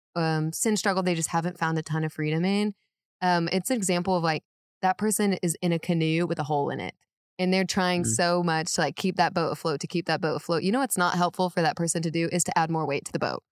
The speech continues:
Speaker 1: And in that moment, this is, like, a metaphor, obviously, but if someone's drowning and there's a hole in the boat, like, dating-wise, if that's their life, they should not add someone else into the context. They need to figure out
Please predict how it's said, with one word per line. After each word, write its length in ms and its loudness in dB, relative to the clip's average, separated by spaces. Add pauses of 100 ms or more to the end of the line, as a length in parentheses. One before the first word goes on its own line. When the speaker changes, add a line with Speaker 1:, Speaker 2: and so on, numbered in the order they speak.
(320)
Speaker 1:
And 160 2
in 120 4
that 140 4
moment, 420 2
this 140 0
is, 80 0
like, 160 0
a 60 0
metaphor, 580 0
obviously, 540 -2
but 400 0 (340)
if 140 -2
someone's 400 0
drowning 400 2
and 80 0
there's 140 0
a 100 2
hole 160 2
in 80 2
the 80 2
boat, 460 0
like, 200 0 (220)
dating-wise, 880 0
if 140 0
that's 240 0
their 160 2
life, 240 2
they 140 0
should 200 0
not 240 2
add 260 2
someone 280 2
else 180 0
into 160 -2
the 100 0
context. 520 0
They 80 4
need 100 2
to 80 2
figure 320 0
out 220 2